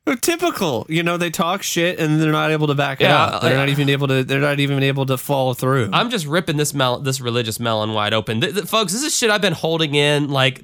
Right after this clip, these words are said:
Speaker 2: uh, the entirety
Speaker 1: You
Speaker 2: of
Speaker 1: wanna go there?
Speaker 2: I,
Speaker 1: I'll go there,
Speaker 2: yeah,
Speaker 1: but
Speaker 2: this is
Speaker 1: I won't.
Speaker 2: <laughs> Yeah, yeah.
Speaker 1: I won't, I won't go there.
Speaker 2: But I won't actually go there and, and give you any of these things that I suppose,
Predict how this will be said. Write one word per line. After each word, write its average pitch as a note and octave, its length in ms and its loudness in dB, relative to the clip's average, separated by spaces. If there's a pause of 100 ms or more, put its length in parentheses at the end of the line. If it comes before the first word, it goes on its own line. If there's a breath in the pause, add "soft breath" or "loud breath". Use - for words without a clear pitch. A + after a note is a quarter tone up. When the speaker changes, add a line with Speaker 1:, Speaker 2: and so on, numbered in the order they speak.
Speaker 2:
uh, C#3 220 0
the C#3+ 120 0
entirety C#3 440 0
Speaker 1:
You C4 80 4
Speaker 2:
of D#4 60 4
Speaker 1:
wanna B3 140 0
go C4+ 200 2
there? D#4+ 340 0 (160 loud breath)
Speaker 2:
I, C#3+ 180 -2
Speaker 1:
I'll C#4+ 180 0
go D4 220 0
there, F3 300 0
Speaker 2:
yeah, C3 240 2
Speaker 1:
but - 160 -8
Speaker 2:
this F#3 180 -6
is - 80 -10
Speaker 1:
I E3 60 0
won't. F3+ 460 0
Speaker 2:
<laughs> - 40 -20 (140)
Yeah, F#3 220 2
yeah. B3 180 0
Speaker 1:
I E3 100 0
won't, A3+ 440 -2
I F3 60 0
won't G#3 320 -2
go F3 160 0
there. C3+ 180 -2
Speaker 2:
But A3 80 0
I C4 60 2
won't D4+ 220 0
actually C#4+ 360 0
go A3+ 260 -2
there F3+ 220 0
and, D3 140 -4 (100)
and D#3 380 -4
give G#3+ 160 2
you G3 140 2
any G3+ 180 4
of F3 80 -2
these D#3 220 -2
things G3 280 2
that E3 100 2
I D#3+ 120 4
suppose, E3+ 420 -2